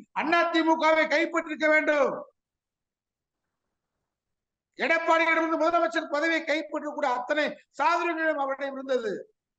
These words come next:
சிறையிலிருந்து வெளியே வந்தவுடன் ஒரு ஏட்டையா போன்ல சொன்னான்றதுக்காக கொடிகட்ட கார்ல இருந்து இறங்கி வேற கார்ல என்னைக்கு மாறினாங்களோ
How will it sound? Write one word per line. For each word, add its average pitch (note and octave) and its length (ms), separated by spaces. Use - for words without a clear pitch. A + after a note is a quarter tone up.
சிறையிலிருந்து C4 440
வெளியே C4+ 320
வந்தவுடன் B3+ 500
ஒரு G3 160
ஏட்டையா C#4+ 400
போன்ல C4 380
சொன்னான்றதுக்காக A#3 720
கொடிகட்ட B3+ 540
கார்ல A3+ 360
இருந்து A#3 260
இறங்கி A3 460
வேற G#3+ 220
கார்ல A#3 340
என்னைக்கு A3+ 440
மாறினாங்களோ A3+ 680